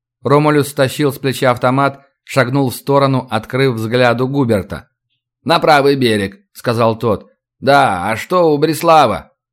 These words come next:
"Он пока не докладывал". "Пускай работает, не отвлекай его, но охрану поставь.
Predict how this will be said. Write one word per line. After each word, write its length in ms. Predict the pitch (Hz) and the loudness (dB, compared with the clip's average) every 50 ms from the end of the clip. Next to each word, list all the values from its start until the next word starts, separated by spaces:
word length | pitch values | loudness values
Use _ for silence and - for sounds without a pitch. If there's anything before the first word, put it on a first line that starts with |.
| _ _ _ _ _ _ _ | _ _ _ _ _ _ _
"Он 300 | - 208 208 196 196 - | 0 0 0 0 -2 0
пока 340 | - 160 156 - 165 156 156 | -2 -2 0 0 0 0 0
не 140 | 156 156 | 0 -4
докладывал". 1000 | 147 131 151 143 147 - 160 156 143 120 104 98 110 101 95 95 85 82 73 - _ _ _ _ _ _ _ _ - | -2 -2 -2 -4 -2 -4 0 0 0 0 0 -2 -4 -4 -2 -4 -4 -4 -6 -10 _ _ _ _ _ _ _ _ -2
"Пускай 300 | 143 139 - 151 135 139 | -2 -2 0 0 0 2
работает, 600 | 139 139 139 135 120 107 - 95 90 85 - _ | 2 2 2 2 0 0 -2 -6 -8 -10 -10 _
не 100 | 123 143 | -2 -2
отвлекай 520 | 139 135 147 151 151 - - 147 127 120 | -2 -2 -2 -2 -2 0 2 2 2 2
его, 320 | 110 107 104 104 95 92 - _ _ _ _ | 2 0 -2 -2 -4 -6 -10 _ _ _ _
но 160 | - 131 160 | -2 2 2
охрану 500 | 185 180 170 - 135 131 135 143 151 143 | 2 2 0 -2 -2 -2 -2 -2 -4 -4
поставь. 540 | - 135 135 - - - 117 120 120 117 - | -4 -4 -6 -4 -4 -2 -2 -2 -2 -4 -8